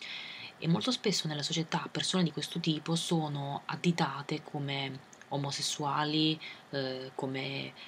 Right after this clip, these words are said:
eh, gay, mm, quando in realtà, mm, pare che, almeno mi sono informata su Wikipedia, quando in realtà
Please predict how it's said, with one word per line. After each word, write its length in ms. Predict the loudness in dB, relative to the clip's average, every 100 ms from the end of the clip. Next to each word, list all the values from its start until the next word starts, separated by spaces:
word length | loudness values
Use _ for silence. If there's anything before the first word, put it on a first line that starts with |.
| -18 -16 -4
eh, 460 | -2 -2 -4 -4
gay, 580 | 4 4 6 4 4 0 -6 -14 -14 -8
mm, 100 | -6 2
quando 220 | 6 6
in 80 | 6
realtà, 680 | 2 2 2 2 2 2 0 -4
mm, 120 | -6
pare 420 | 2 4 6 2
che, 360 | 0 -2 0 -2 -4
almeno 320 | 0 2 0
mi 80 | -2
sono 140 | -2 -2
informata 360 | -2 -2 -2
su 140 | -2 -2
Wikipedia, 600 | -4 -4 -4 4 6 6 2 -20 -20 -20 -20 -20 -20 -20 0
quando 180 | 2 4
in 60 |
realtà 420 | 2 2 0 0